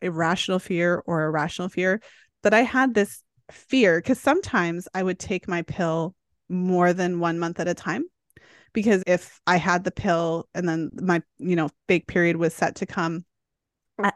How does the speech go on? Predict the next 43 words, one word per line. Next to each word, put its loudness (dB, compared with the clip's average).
at 4
the 0
same 0
time -2
as -4
you -2
know, -2
a -6
party 4
or 0
a -4
dance -2
or -4
whatever, 2
I 4
would 0
take 0
the -2
pill, -4
like, 0
I 2
would -2
take -6
the 0
next -4
pill 0
pack. -4
So 2
I 6
always 2
had 0
this -6
<laughs> -20
fear 4
that, -2
like, -2
what 4
if -4
I 2
was, 2
like, 2
sexually 2
active -2